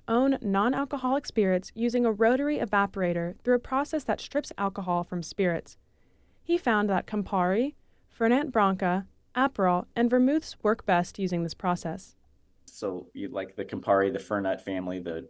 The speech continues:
Speaker 2: J. Rieger Cafe Amaro from Kansas City, which we stripped to put in our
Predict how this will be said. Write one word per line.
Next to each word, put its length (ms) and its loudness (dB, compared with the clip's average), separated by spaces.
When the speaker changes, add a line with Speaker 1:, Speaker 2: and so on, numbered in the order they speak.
Speaker 2:
J. 220 0
Rieger 440 0
Cafe 360 -4
Amaro 480 -2
from 200 -8
Kansas 420 -8
City, 280 -4
which 320 -6
we 180 -2
stripped 440 0
to 80 -6
put 220 -2
in 120 0
our 220 2